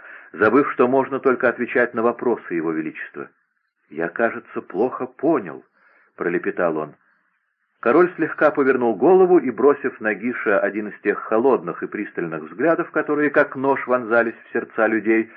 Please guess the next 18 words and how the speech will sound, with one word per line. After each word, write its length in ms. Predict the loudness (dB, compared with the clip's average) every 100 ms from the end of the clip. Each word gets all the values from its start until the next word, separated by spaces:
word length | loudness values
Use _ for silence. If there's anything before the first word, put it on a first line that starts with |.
| -20 -20
впавших 500 | 0 2 2 -4 -8
в 20 | -8
немилость, 560 | -6 -4 -4 -6 _ _ _ _ _ _
медленно 500 | 0 0 0 -2 -2
отчеканил: 800 | -4 -8 -10 -4 -4 -4 -6 -12 _ _ _ _ _ _ _ _
«Я 220 | -2 -2
сказал, 580 | 0 0 4 6 4 0 _ _ _
в 220 | -8 -2
ваше 340 | 2 2 0
поместье». 680 | -2 0 0 -4 -8 -18 -18 _ _ _ _ _ _ _ _ _ _ _ _ _ _ _ _ _ _ _ _
На 160 | -6 -4
лбу 180 | -2 0
графа 380 | 2 2 4 2
выступил 460 | 0 -4 -4 -4
холодный 520 | -2 2 2 2 -4
пот. 360 | -8 -6 -6 -10 _ _ _ _ -20 -20 2
Пальцы 400 | 4 4 2 4
разжались 600 | 4 2 4 4 4